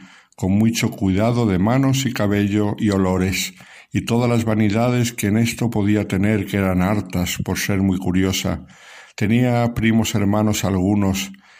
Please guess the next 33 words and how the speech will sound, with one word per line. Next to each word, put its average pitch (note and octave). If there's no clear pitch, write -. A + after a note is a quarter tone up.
eran G#2
casi G2+
de F#2+
mi F#2
edad, G2
poco G2+
mayores F#2
que F2+
yo. F#2+
Andábamos B2
siempre A2+
juntos, F#2+
teníanme G#2
gran F#2+
amor, F#2+
y G#2
en F2+
todas G#2+
las F#2
cosas G#2+
que G2
les F2+
daba F#2
contento, G#2+
los G2
sustentaba F#2+
plática A#2
y G2
oía A2
sucesos A2+
de G2
sus -
aficiones G#2+